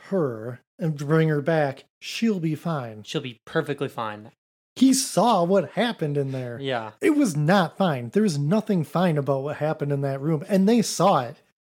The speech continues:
Speaker 2: It all went wrong.
Speaker 1: Yes.
Speaker 2: Like, everything went wrong. Like, it'd been one thing if they had seen the experiment done successfully, left, and then everything went downhill.
Speaker 1: Or saw it done on maybe, you know, uh, newer,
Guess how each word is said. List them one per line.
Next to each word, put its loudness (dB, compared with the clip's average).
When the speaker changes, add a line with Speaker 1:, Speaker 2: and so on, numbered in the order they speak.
Speaker 2:
It -8
all 2
went 2
wrong. -8
Speaker 1:
Yes. 0
Speaker 2:
Like, 2
everything 0
went -2
wrong. -2
Like, -8
it'd -2
been -2
one -2
thing -6
if -6
they 0
had -2
seen 0
the 2
experiment -4
done -2
successfully, -4
left, 0
and -8
then 4
everything -2
went -10
downhill. -8
Speaker 1:
Or 4
saw 4
it 0
done 2
on -4
maybe, -4
you -2
know, -4
uh, -4
newer, 2